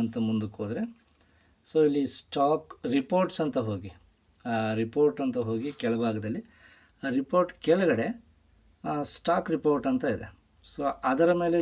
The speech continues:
ನೀವು ಕ್ಲಿಕ್ಕನ್ನು ಮಾಡಬೇಕು ನೋಡಿ, ರಿಪೋರ್ಟ್ಸ್, ಅದ್ರ ಕೆಳಗಡೆ ಸ್ಟಾಕ್ ರಿಪೋರ್ಟ್ ಅಂತ ಇದೆ. ನಾವು ಪ್ರತಿದಿನ ಅಟೆಂಡೆನ್ಸನ್ನು ಎಂಟ್ರಿ ಮಾಡ್ತಾ ಇರ್ತೀವಲ್ಲ, so ಆ ಎಂಟ್ರಿ ಮಾಡ್ತಾ ಮಾಡ್ತಾ ಹೋದಂಗೆ ನಮ್ಮ ರೇಷನ್ನು ಕೂಡ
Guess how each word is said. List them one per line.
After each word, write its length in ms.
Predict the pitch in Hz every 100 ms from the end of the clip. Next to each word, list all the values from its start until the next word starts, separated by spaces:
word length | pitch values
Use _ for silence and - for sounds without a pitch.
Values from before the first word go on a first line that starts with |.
| 156
ನೀವು 180 | 147 156 -
ಕ್ಲಿಕ್ಕನ್ನು 480 | 143 - 135 135 160
ಮಾಡಬೇಕು 360 | 113 92 95 - - _ 131
ನೋಡಿ, 180 | 120 127 110
ರಿಪೋರ್ಟ್ಸ್, 480 | 110 113 - - - 123
ಅದ್ರ 140 | 110 110
ಕೆಳಗಡೆ 360 | 120 127 123 196 - - -
ಸ್ಟಾಕ್ 300 | - 110 -
ರಿಪೋರ್ಟ್ 320 | 123 123 117 113
ಅಂತ 140 | 98 98
ಇದೆ. 100 | 98 226 - _ _ _ _ _ _ _ _ _ _ _ - 277
ನಾವು 120 | 262 247
ಪ್ರತಿದಿನ 400 | 254 151 143 147 123
ಅಟೆಂಡೆನ್ಸನ್ನು 580 | 135 143 139 143 135 127
ಎಂಟ್ರಿ 220 | 110 123 127
ಮಾಡ್ತಾ 200 | 120 110 120
ಇರ್ತೀವಲ್ಲ, 340 | 110 113 123 247 - _ _ - -
so 80 | 147 - - _ -
ಆ 40 | 135 127
ಎಂಟ್ರಿ 240 | 131 156 147
ಮಾಡ್ತಾ 240 | 139 131 143
ಮಾಡ್ತಾ 240 | 139 127 151 139
ಹೋದಂಗೆ 400 | 127 117 113 113 247 240
ನಮ್ಮ 180 | 127 120
ರೇಷನ್ನು 340 | 117 - 139 131
ಕೂಡ 120 | -